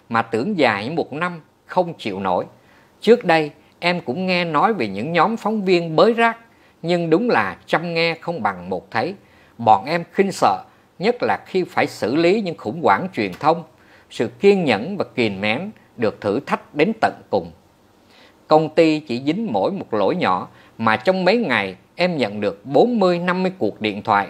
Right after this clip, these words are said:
đòi gặp của phóng viên, chủ yếu từ các tờ báo, tạp chí em chưa bao giờ đọc, chưa bao giờ biết. Kịch bản của những cuộc gặp gỡ ấy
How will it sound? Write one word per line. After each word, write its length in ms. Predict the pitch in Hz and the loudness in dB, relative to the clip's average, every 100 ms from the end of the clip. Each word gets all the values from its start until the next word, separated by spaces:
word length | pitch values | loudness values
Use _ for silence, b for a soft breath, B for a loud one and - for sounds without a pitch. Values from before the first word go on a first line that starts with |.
| - | 0
đòi 200 | 107 101 | 0 2
gặp 280 | 98 92 - _ _ | 0 -2 -8 _ _
của 160 | - 110 | -4 -4
phóng 320 | - 170 220 | -2 -2 2
viên, 240 | 185 165 147 B B B | 2 2 -2 B B B
chủ 200 | 113 107 | 0 4
yếu 240 | 160 196 233 | 6 4 4
từ 120 | 110 | 0
các 260 | 92 190 - | 2 -2 2
tờ 200 | 110 95 | 2 4
báo, 320 | 92 107 180 - | 2 0 -2 -2
tạp 260 | 92 - | -2 -2
chí 220 | - 185 214 | -6 -4 -4
em 100 | 165 | -6
chưa 180 | - 175 | -2 -2
bao 200 | 165 165 | 0 -2
giờ 220 | 131 104 | -2 -2
đọc, 280 | 92 87 - b b b - | -2 -6 -6 b b b 0
chưa 220 | 196 202 | 4 6
bao 180 | 185 180 | 6 4
giờ 240 | 123 98 | 4 2
biết. 200 | 98 208 - _ b b b - | 2 -2 -2 _ b b b 2
Kịch 200 | 123 127 | 2 4
bản 300 | 113 127 202 | 2 2 -2
của 80 | |
những 160 | 175 185 | -6 -6
cuộc 260 | 185 110 107 | -4 -4 0
gặp 220 | 117 - | -2 -2
gỡ 180 | 104 151 | -2 0
ấy 260 | 156 214 | -2 -2